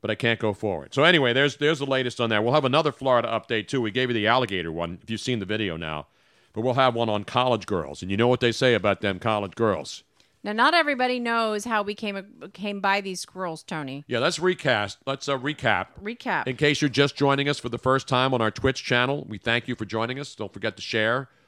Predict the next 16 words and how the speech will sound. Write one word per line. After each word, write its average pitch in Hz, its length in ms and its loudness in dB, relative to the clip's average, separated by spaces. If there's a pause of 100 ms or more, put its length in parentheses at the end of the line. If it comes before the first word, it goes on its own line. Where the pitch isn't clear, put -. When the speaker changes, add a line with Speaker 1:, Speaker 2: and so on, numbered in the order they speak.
(180)
Speaker 1:
follow, 113 380 0
and 123 140 0
you 143 80 -6
can 151 120 -2
subscribe. 147 600 -2 (600)
And 127 140 -2
you 143 60 0
can 147 160 -4
subscribe 147 480 -2
for 131 100 -12
free 165 260 -2
if 117 120 -4
you 113 80 -6
have 110 240 -2 (560)
Amazon 135 640 -2
Prime. - 540 -10